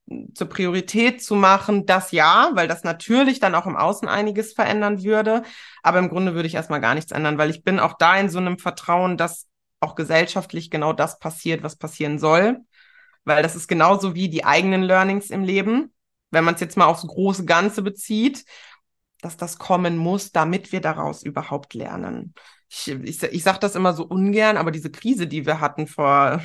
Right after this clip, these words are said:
<laughs> so einem Jahr und das auf die Länge von zwei, drei Jahren bezogen, auch da bin ich der Meinung, ähm,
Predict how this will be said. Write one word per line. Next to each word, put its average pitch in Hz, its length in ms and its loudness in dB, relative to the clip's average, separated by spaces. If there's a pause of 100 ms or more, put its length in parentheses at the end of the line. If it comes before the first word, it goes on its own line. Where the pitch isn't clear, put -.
<laughs> 160 120 -10
so 151 340 -6 (800)
einem 185 280 2
Jahr 165 460 4 (280)
und 185 160 0
das 160 200 -2 (160)
auf 160 120 -4
die 160 100 -6
Länge 165 220 2
von 160 180 -2
zwei, 160 160 2
drei 151 160 0
Jahren 214 260 4
bezogen, 175 440 -4
auch 165 120 -2
da 175 200 4
bin 196 140 -2
ich 135 160 -6
der 156 140 0
Meinung, 170 580 0
ähm, 165 500 0